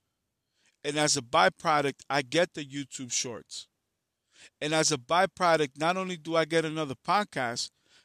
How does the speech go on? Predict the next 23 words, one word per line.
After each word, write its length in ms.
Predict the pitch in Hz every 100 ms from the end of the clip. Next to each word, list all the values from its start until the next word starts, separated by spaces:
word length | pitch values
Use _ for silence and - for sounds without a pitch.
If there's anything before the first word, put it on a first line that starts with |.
| _
completely 500 | - 143 - 190 190
different 640 | 139 131 208 - 180 165 - _ _
from 300 | - 151 143
the 80 | 135
live 340 | 139 196 202
video, 540 | 143 143 127 127 160 - _ _ -
completely 420 | 147 - 180 175
different 460 | 139 196 - 175
from 200 | - 147
the 80 | 135
live 380 | 127 160 196 175
podcast, 680 | 156 139 - 123 117 131 - _ _ _ - - _
but 160 | 143 156
now 220 | 180 196
I 80 | 185
have 280 | 175 147
YouTube 460 | 127 180 - - 156
short 420 | - - 175 170 _
clips 580 | - 185 180 131 - - _ _ _ _
that 160 | - 147
can 160 | 156 139
become 440 | 143 - 165 147
TikToks 760 | - - 175 - 165 147 139